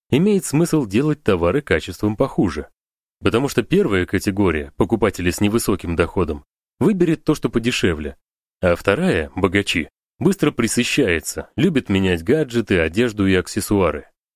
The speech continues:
Другими словами, делать такой товар, чтобы внуки могли продолжать пользоваться,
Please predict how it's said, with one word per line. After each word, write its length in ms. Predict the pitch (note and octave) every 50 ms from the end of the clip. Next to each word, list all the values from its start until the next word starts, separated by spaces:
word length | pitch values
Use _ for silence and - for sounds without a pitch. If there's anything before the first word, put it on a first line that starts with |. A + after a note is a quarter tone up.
| _ _ _ _ _ _ _ -
Другими 380 | A2 D3 F#3+ F3+ A3 A#3 G3+
словами, 540 | D3+ - - G#2+ A#2 B2 D#3+ F3+ C#3+ A2 G2+
делать 400 | F#2 E2+ - D#3 C#3+ A2 G2+ -
такой 340 | - G#2 F#2+ - D3 C3 G#2+
товар, 340 | - F#2+ F2+ F2+ B2+ C#3 G#2+
чтобы 300 | - - - F#2+ G2+ F#2
внуки 340 | E2+ A2 D3+ E3 D3 - G2
могли 360 | F2 F2 F2 E2+ G#2 B2 A#2+
продолжать 520 | - E2 D#2+ E2 E2+ E2+ F2 F#2 E2+ -
пользоваться, 600 | - E3 G#3+ G#3 D3+ A2 F2+ E2 - - - D2+